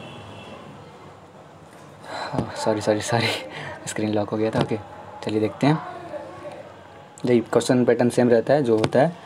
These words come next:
कि indicator required वही जो होता है, one number, two number question compulsory होता है और इसमें पाँच question आपका जवाब देना होता है, ठीक है। तो हम लोग पहला क्वेश्चन देखेंगे जो objective रहता है। अ, first question था कि amnion किस में help करता है, तो ये प्रोटेक्शन में हेल्प करता है,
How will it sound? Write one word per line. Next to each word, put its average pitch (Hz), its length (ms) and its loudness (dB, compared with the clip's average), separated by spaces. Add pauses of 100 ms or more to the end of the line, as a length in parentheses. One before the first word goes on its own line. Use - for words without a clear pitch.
(220)
कि 113 60 6
indicator 113 420 4
required 110 360 6
वही 113 160 6
जो 117 80 6
होता 110 160 8
है, 110 60 8
one 113 120 8
number, 113 180 4
two 113 100 4
number 110 160 2
question 113 240 2
compulsory 110 380 6
होता 117 260 6
है 160 60 6
और 117 140 6
इसमें 107 200 -2
पाँच 104 160 2
question 107 280 -2
आपका 104 180 2
जवाब 107 280 4
देना 104 180 0
होता 104 200 -4
है, 104 60 -2
ठीक 143 200 4
है। 95 60 2
तो - 880 -16
हम 120 60 2
लोग 113 100 2
पहला 123 200 6
क्वेश्चन 127 320 6
देखेंगे 123 260 4
जो 123 140 8
objective 117 320 4
रहता 120 240 6
है। - 160 4
अ, - 840 0
first 123 240 2
question 127 280 4
था 123 80 8
कि 123 140 0
amnion 123 400 6
किस 123 160 2
में 123 80 6
help 117 160 4
करता 120 200 4
है, 113 60 4
तो 117 60 2
ये 110 60 2
प्रोटेक्शन 110 360 2
में 113 80 4
हेल्प 113 160 0
करता 120 260 2
है, 165 160 0